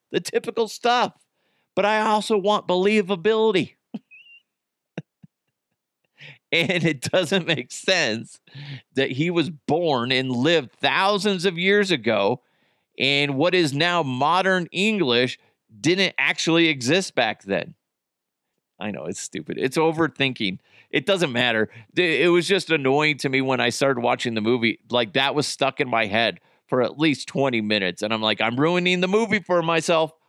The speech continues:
I'm ruining it for myself by overthinking this." It's a superhero movie. Who gives a shit? Sure,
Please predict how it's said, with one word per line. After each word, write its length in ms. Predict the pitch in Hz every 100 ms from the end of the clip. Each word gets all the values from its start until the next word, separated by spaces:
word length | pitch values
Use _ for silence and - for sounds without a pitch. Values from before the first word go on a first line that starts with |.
| _
I'm 200 | 127 147
ruining 760 | 147 165 226 285 294 285 277 269
it 220 | 262 - _ -
for 160 | 208
myself 680 | 220 226 202 226 220 190 180 _ _ _
by 160 | 160 170
overthinking 1040 | 151 - 175 214 220 214 214 202 165 156
this." 240 | 113 - -
It's 200 | 143 -
a 40 |
superhero 720 | 110 - 214 220 196 214 202
movie. 460 | 190 202 185 196 185 _ _ -
Who 180 | 156 196
gives 280 | 208 202 196
a 60 |
shit? 440 | 190 190 196 196 _ _ _ _ _
Sure, 680 | - - 190 226 180 110